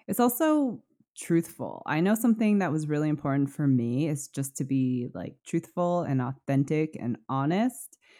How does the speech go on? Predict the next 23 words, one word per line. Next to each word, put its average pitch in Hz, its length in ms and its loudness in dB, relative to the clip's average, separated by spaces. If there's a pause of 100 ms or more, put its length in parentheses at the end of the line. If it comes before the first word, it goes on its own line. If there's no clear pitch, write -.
(200)
And 147 180 2
I 147 100 2
may 160 220 6
not 175 360 2 (180)
hit - 400 0
every 143 280 2
point 185 340 -2
correctly, 220 720 -2 (160)
but 143 180 -2
I 135 240 2 (1040)
certainly 156 420 0
try. 135 500 -6 (1300)
Um, 139 280 -4
it's - 120 -6
definitely 202 320 0
important 170 380 0
for 175 100 0
me 147 300 2
to - 140 -8
be 135 640 2 (960)
authentic 151 460 0
and 139 180 0
honest 147 480 -2